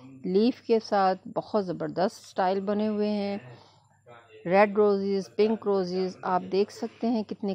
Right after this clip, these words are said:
कमाल की arrangement है इनकी, बहुत simple है। बुक शेल्फ हो, dining table हो, घर का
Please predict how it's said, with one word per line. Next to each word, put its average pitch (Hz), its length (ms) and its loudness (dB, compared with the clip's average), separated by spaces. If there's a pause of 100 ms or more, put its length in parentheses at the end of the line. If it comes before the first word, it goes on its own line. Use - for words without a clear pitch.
कमाल 185 400 -2
की 202 240 -8
arrangement 202 640 -2
है 226 100 0
इनकी, 214 420 -4 (180)
बहुत 214 320 -6
simple 214 480 -2
है। 220 240 -4 (3000)
बुक 202 360 2
शेल्फ 220 420 0
हो, 208 260 2 (160)
dining 185 420 -2
table 208 380 0
हो, 196 360 0 (120)
घर 185 200 -6 (100)
का 180 140 -2